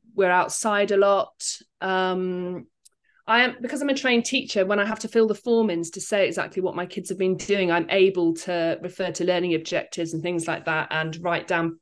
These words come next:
plans because I've done that. Essentially, though, it's quite free rein what we do.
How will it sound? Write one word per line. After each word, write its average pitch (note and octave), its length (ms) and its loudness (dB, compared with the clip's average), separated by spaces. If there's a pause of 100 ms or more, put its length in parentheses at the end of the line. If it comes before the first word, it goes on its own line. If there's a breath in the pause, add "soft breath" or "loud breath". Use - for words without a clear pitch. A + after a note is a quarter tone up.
plans F#3 420 2
because F3+ 240 -6
I've E3 200 -2
done F#3 220 4
that. D#3+ 200 0 (480 soft breath)
Essentially, F#3 640 -2
though, E3+ 460 4
it's G3 160 -2
quite - 320 0
free F#3+ 240 4
rein F#3 320 2
what F3+ 160 -2
we F#3 80 2
do. G3 380 6